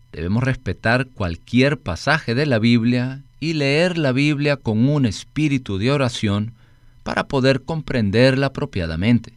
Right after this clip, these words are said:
Podemos pensar que la salida del Señor de Galilea a Judea es un simple hecho histórico, pero no lo es.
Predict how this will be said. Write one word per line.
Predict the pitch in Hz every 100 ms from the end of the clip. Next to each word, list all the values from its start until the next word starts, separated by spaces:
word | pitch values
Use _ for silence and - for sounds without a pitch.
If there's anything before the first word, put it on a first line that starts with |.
| - - _ - - - -
Podemos | 151 147 160
pensar | - 156 127 127 123
que | 151
la | 143
salida | 131 127 117 127 123
del | 117
Señor | - 101 104 120 117
de | 104
Galilea | 92 95 95 107 123 98
a | 104
Judea | 131 175 143 135 151 202 - -
es | - -
un | 170
simple | - 123 120 120 127 127 -
hecho | 98 98
histórico, | 90 - 147 156 110 - - - _ - -
pero | 196 110
no | 92
lo | 78
es. | 98 120 - -